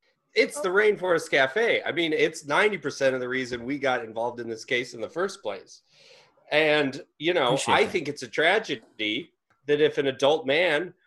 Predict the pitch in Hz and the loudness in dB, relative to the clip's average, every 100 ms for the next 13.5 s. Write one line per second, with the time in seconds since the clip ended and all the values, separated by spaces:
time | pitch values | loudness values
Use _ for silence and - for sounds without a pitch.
0 | _ 135 143 139 135 120 135 143 131 131 | _ -4 2 2 2 0 2 4 2 -2
1 | 120 123 120 - 131 131 165 139 131 131 | -4 -2 -2 -6 -4 -2 -2 -4 -6 -4
2 | 120 123 123 120 127 135 127 156 - 123 | 0 0 0 0 0 0 0 -2 -2 0
3 | 117 120 113 101 131 127 131 147 135 135 | 0 -4 -6 -6 -2 -2 -2 -2 -2 -2
4 | 135 147 156 147 139 - - _ _ _ | 0 0 0 -2 -8 -12 -20 _ _ _
5 | _ _ _ _ _ _ _ _ _ _ | _ _ _ _ _ _ _ _ _ _
6 | _ _ _ _ 240 220 - 214 220 - | _ _ _ _ -12 -12 -10 -12 -12 -2
7 | 302 240 185 165 165 233 208 175 165 160 | 2 2 0 -8 -4 -4 -2 -2 -2 -2
8 | 220 233 220 - 127 117 95 92 - - | -4 -4 -4 -6 -2 0 0 -6 -14 -16
9 | - _ _ _ _ - 117 101 - _ | -18 _ _ _ _ -4 -4 -4 -10 _
10 | _ _ _ - _ _ _ - - 208 | _ _ _ -20 _ _ _ -20 -10 -2
11 | - 143 143 147 151 156 165 180 185 - | 0 2 4 6 8 6 6 2 -4 0
12 | 127 139 147 135 135 135 139 143 143 131 | 2 4 2 2 4 4 4 0 -2 -2
13 | 110 117 95 95 | 0 0 -2 -4